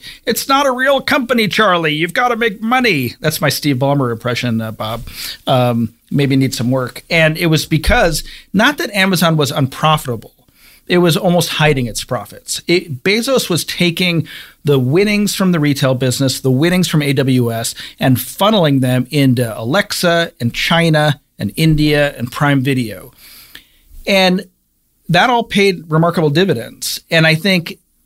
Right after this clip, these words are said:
recently it's an extraordinarily profitable company. The stock price has zoomed up. It's worth one point six trillion dollars. And no, I don't, I don't, but I don't think the operating posture of the company has changed. I don't think they particularly pay attention to,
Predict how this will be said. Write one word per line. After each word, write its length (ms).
recently 920
it's 200
an 140
extraordinarily 840
profitable 440
company. 540
The 140
stock 300
price 220
has 100
zoomed 320
up. 220
It's 120
worth 200
one 160
point 240
six 180
trillion 320
dollars. 440
And 160
no, 160
I 140
don't, 260
I 80
don't, 240
but 140
I 80
don't 160
think 140
the 100
operating 480
posture 480
of 80
the 80
company 320
has 160
changed. 400
I 60
don't 180
think 160
they 120
particularly 520
pay 220
attention 480
to, 180